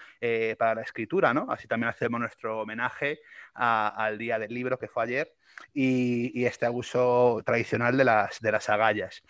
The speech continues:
Eh, esta actividad posiblemente la repitamos, así que si <laughs> estáis escuchando y habéis quedado con ganas de participar,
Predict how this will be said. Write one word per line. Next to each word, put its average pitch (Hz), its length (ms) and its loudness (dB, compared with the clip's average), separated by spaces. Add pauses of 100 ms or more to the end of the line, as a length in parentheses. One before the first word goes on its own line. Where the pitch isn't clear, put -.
(400)
Eh, 120 460 8
esta 120 140 6
actividad 120 240 6
posiblemente 120 400 2
la 117 80 8
repitamos, 120 460 2
así 113 140 -2
que 113 100 2
si 110 280 0
<laughs> 117 220 6
estáis 120 200 4
escuchando - 440 2
y 113 60 4
habéis 113 160 2
quedado 120 140 6
con 117 160 2
ganas 113 220 4
de 113 80 4
participar, 117 560 2